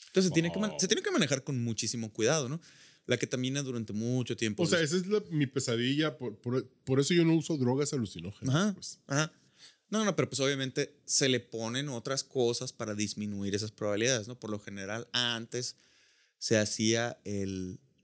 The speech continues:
Speaker 1: el cóctel con un poco de midazolam y eso disminuye mucho, mucho, porque tiene un efecto ansiolítico grandísimo, ¿no? El midazolam.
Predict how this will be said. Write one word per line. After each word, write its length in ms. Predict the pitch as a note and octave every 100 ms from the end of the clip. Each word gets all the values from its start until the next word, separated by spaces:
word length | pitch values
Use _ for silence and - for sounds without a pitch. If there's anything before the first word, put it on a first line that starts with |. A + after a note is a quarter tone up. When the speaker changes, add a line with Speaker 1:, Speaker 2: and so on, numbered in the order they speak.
| -
Speaker 1:
el 160 | G#2+
cóctel 380 | - G#2 - A#2
con 120 | A#2
un 60 | G#2
poco 260 | G2 - A2
de 60 |
midazolam 680 | A2+ A#2 A2+ - B2+ B2 B2
y 60 |
eso 160 | G2+ -
disminuye 880 | G2 F#2 F#2+ F#2+ F2+ F#2 F2+ F2+ F#2
mucho, 580 | F2+ G#2 A#2 A#2+ A2 G#2
mucho, 200 | F#2+ -
porque 140 | G2+
tiene 140 | G#2
un 60 | G#2
efecto 220 | G2 -
ansiolítico 840 | G#2 - G2+ F#2+ - F#2+ - F2+ F2
grandísimo, 720 | F#2+ F#2+ G2 G2 - F#2 F#2
¿no? 180 | G#2 G#2
El 100 | F#2+
midazolam. 440 | G2 F#2+ - D2+